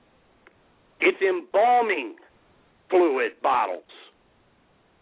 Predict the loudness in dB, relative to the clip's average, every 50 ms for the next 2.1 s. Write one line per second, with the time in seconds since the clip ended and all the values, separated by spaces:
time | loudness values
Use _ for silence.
0 | _ _ _ _ _ _ _ _ 0 0 0 0 0 -2 0 0 0 0 0 -2
1 | -4 -6 -6 -8 -12 -8 -4 -2 0 2 0 0 0 -2 -2 -2 -2 -2 -6 -8
2 | -12 -18